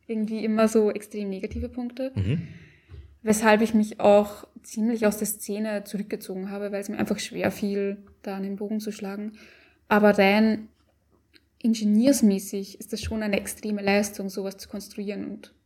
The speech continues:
Speaker 1: das gehört auch, finde ich, irgendwie anerkannt.
Speaker 2: Okay, ja, so hab ich's auch noch nie betrachtet, weil es ja auch irgendwo, so wie jeder Handwerk, auch irgendwo eine eigene Kunst ist.
Speaker 1: Mhm.
Speaker 2: Man, es ist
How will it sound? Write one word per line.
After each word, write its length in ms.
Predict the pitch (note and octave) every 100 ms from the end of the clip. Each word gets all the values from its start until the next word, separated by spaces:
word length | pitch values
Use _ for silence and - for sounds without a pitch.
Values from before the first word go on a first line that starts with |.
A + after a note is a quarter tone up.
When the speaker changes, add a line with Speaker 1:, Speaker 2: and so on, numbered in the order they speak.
| _
Speaker 1:
das 340 | G#3 - -
gehört 320 | - G3 G3+ G#3
auch, 160 | G3+
finde 280 | - G#3 G3+
ich, 120 | G3+
irgendwie 440 | G#3+ G#3 G#3 G3+ G#3+
anerkannt. 540 | A3 G#3+ G3+ G3+ - - _ _ _ _ _ - _ -
Speaker 2:
Okay, 300 | - G#2 G2
ja, 220 | E2 F2+ G#2
so 100 | -
hab 60 | A#2
ich's 120 | A#2
auch 120 | G#2
noch 140 | G2+ E2+
nie 120 | E2+
betrachtet, 480 | E2 - F2 - E2+
weil 100 | E2+
es 60 |
ja 120 | -
auch 160 | - G#2+
irgendwo, 520 | A#2 A#2+ A2 A2 A2 - - _
so 180 | - F#2+
wie 60 | F#2+
jeder 340 | F2+ G2 F#2
Handwerk, 440 | F#2 F2 F#2 F#2+
auch 120 | F#2+ -
irgendwo 220 | G2+ F2+
eine 120 | E2+
eigene 220 | E2 F2+
Kunst 360 | E2+ A2 - -
ist. 460 | - C3+ - - A#3+
Speaker 1:
Mhm. 60 |
Speaker 2:
Man, 220 | F#2+ - - -
es 120 | F#2+
ist 180 | G2+ -